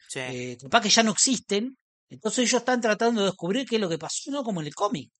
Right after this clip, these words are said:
Speaker 2: Eh, y bueno, ahí descubren que,
Speaker 1: Sí, sí, sí.
Speaker 2: eh, la fuerza del, del motor, del poder amarillo y todo eso, estaría buenísimo, boludo. Estaría
Speaker 1: Y
Speaker 2: muy bueno
Speaker 1: aclara
Speaker 2: eso.
Speaker 1: que se relaciona con nuestra historia más grande del D C U.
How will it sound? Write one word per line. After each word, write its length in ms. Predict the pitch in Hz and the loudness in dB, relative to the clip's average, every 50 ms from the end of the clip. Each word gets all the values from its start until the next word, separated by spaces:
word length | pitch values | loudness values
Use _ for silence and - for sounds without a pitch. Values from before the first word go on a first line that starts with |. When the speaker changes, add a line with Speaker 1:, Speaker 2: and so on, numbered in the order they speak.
| _ | _
Speaker 2:
Eh, 680 | - 147 139 117 123 131 123 123 127 127 123 120 120 113 107 117 | -16 -12 -10 -8 -8 -8 -8 -8 -8 -10 -10 -12 -14 -14 -8 -8
y 60 | 170 | -6
bueno, 220 | 147 202 269 214 | -4 -4 -4 -4
ahí 120 | 156 185 214 | -4 -2 -2
descubren 480 | 208 190 - 214 233 269 277 277 247 | -4 -4 -2 -2 0 0 2 0 -2
que, 300 | 180 185 196 214 240 226 - | 0 2 4 4 4 2 0
Speaker 1:
Sí, 160 | 180 185 190 | -4 -6 -6
sí, 140 | 170 196 190 | -6 -8 -8
sí. 120 | - 202 135 | -8 -6 -6
Speaker 2:
eh, 260 | 143 143 139 139 139 | -4 -4 -4 -6 -4
la 120 | 143 156 | -4 -6
fuerza 380 | 165 - 220 226 196 - 202 175 | -2 0 2 2 2 4 2 2
del, 260 | 170 165 165 160 147 | 2 0 -2 -6 -6
del 200 | 143 156 147 156 | -4 -4 -4 -4
motor, 600 | 151 165 160 - - 226 240 254 262 269 254 233 | -4 -4 -6 0 6 6 8 8 8 6 4 2
del 240 | 190 185 165 151 - | 0 -2 -2 -4 -6
poder 320 | - 165 160 170 185 185 | -6 -2 0 2 4 4
amarillo 640 | 165 160 160 160 180 226 247 254 240 - - - 180 | 4 2 2 2 2 4 4 4 4 2 2 2 0
y 40 | 160 | 0
todo 220 | - 180 170 180 | 0 2 2 4
eso, 420 | 202 240 247 - - - 294 349 - - - _ _ _ _ | 4 4 4 2 2 0 0 -2 -4 -8 -18 _ _ _ _
estaría 380 | _ - 117 - - 113 165 196 | _ -20 -16 -14 -6 -4 -2 -2
buenísimo, 580 | 160 123 127 185 202 151 - - - 113 - | -2 -2 -2 -2 -2 -2 -2 -4 -6 -12 -20
boludo. 360 | - - - - 117 113 - _ _ _ _ _ _ _ _ - | -20 -20 -20 -20 -20 -20 -20 _ _ _ _ _ _ _ _ -20
Estaría 320 | - _ - 117 117 135 | -20 _ -18 -12 -10 -8
Speaker 1:
Y 40 | 143 | -6
Speaker 2:
muy 100 | 143 139 | -2 -2
bueno 180 | 131 135 143 151 | -2 -2 -2 -2
Speaker 1:
aclara 300 | 156 165 180 196 214 208 | 2 4 6 8 6 6
Speaker 2:
eso. 80 | 202 | 4
Speaker 1:
que 160 | - 185 180 170 | 2 0 0 0
se 180 | - - 160 | 2 0 0
relaciona 500 | 151 151 151 151 147 - - 226 226 202 175 | 0 0 0 0 0 0 0 0 -2 -2 -2
con 160 | 165 156 151 | -4 -6 -4
nuestra 240 | 151 143 - - 147 | -6 -8 -6 -8 -8
historia 320 | 139 - - 208 202 185 | -8 -6 -6 -4 -4 -4
más 260 | 165 175 196 196 175 165 | 0 2 0 0 0 -4
grande 500 | 165 175 190 202 208 208 202 196 175 160 | -6 -4 -4 -4 -4 -6 -8 -8 -6 -4
del 260 | 147 143 139 131 131 | -4 -4 -6 -6 -6
D 120 | 147 143 | -6 -6
C 180 | - - - 117 | -6 -6 -8 -10
U. 140 | 104 92 | -14 -16